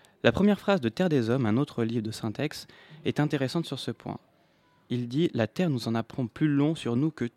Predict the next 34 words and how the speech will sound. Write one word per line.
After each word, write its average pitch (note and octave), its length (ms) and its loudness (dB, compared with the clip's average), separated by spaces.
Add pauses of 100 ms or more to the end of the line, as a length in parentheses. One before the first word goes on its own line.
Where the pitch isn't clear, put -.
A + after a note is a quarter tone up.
(120)
tous - 140 -4
les B2 120 0
livres. » - 400 -10 (520)
Mis C#3 240 2
à C#3 60 2
part E3 180 0
le A2+ 80 0
côté B2 260 0 (120)
un E3 260 6
petit - 180 -2
peu D#3 160 0
faux C#3+ 160 0
cul C#3+ 180 -4
d'un A2+ 140 2
écrivain C3 340 0
qui B2+ 160 -2
dit, A2+ 200 -2 (100)
dans A2+ 240 2
un G#2+ 80 4
livre, A#2 320 2 (300)
que - 80 0
le A2 140 4
livre C3 200 -2
comparé B2+ 340 0
au B2 120 2
réel A#2+ 180 0
ne G#2 80 -2
nous G#2 160 -2
apprend G#2 220 -4
pas E3 160 -2
grand-chose, C#3 460 -2 (540)
cela D#3 220 2
explique - 380 -4 (100)
qu'explorer C#3+ 720 0